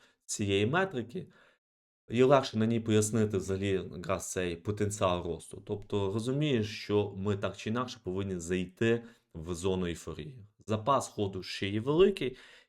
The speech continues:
і саме цікавіше нас чекає вже в найближчий час, друзі. В найближчий час ми побачимо вже підтвердження розвороту на біткоїні, і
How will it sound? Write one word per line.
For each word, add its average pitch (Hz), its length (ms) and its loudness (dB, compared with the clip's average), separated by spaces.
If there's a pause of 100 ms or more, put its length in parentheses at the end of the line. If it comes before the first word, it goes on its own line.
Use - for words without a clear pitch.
і 208 180 -4
саме 117 360 -2
цікавіше 127 580 -6
нас 101 260 -4
чекає 104 360 -2
вже 101 280 -2
в 92 80 -4
найближчий 95 760 -6
час, 76 380 -10
друзі. - 320 -20
В 95 40 -12
найближчий 120 400 -6
час 147 440 -2 (760)
ми 101 260 2
побачимо 104 480 0
вже 90 120 -2
підтвердження 104 800 2
розвороту 92 960 0 (360)
на 92 560 -4 (220)
біткоїні, 202 840 2 (1300)
і 156 240 -4